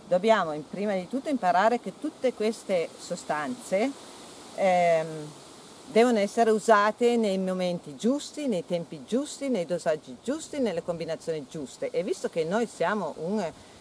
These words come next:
eh, in un, eh, canale di giardinaggio familiare, naturalmente io non posso che sconsigliarvi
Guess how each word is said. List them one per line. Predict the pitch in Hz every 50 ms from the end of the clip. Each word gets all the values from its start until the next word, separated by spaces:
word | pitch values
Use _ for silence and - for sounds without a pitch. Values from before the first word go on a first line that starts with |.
| - -
eh, | - 165 160 151 147 147
in | 156 170 185
un, | 220 247 233
eh, | 208 185 165 160 156 151 151 -
canale | - 170 160 175 180 214 240 233
di | 185 156 151
giardinaggio | - 175 165 151 - 156 151 170 202 220 196 160
familiare, | - - 165 180 208 220 220 202 156 143 143 160
naturalmente | 180 190 202 - 226 214 220 202 185 196 202 - 226
io | 190 185 185 196 214
non | 208 165 -
posso | - 160 - 185 -
che | 175
sconsigliarvi | 165 - - 165 151 - - 202 190 165 139 127 120 123 131 131 175 196